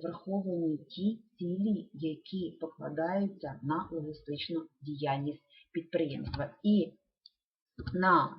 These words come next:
наступному слайді, який ми, е,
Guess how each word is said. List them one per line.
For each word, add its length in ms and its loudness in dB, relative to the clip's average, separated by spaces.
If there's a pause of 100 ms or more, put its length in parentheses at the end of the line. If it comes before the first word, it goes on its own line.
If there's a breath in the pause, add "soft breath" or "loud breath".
(120)
наступному 600 -4
слайді, 380 0
який 540 0 (280 loud breath)
ми, 260 6
е, 400 -2